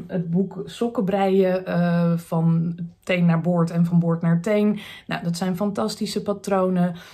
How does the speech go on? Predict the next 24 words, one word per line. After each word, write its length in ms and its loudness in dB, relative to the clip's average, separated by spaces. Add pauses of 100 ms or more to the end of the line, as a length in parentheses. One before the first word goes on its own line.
(160)
Ehm, 920 2 (160)
ik 180 -10
geloof 280 0
dat, 300 -4
eh, 160 0
Mooi 340 4
van 240 2
Draad 480 0
ook, 340 -2
ehm, 600 -2
Nederlandstalige 760 0
patronen 520 2
ontwerpt 600 -2
en 260 0 (320)
daar 200 2
gewoon 220 2
de 60 6
juiste 340 -2
termen 320 -4
voor 200 -12
gebruikt. 340 -10
Dus 160 -6
als 220 -2
je 140 0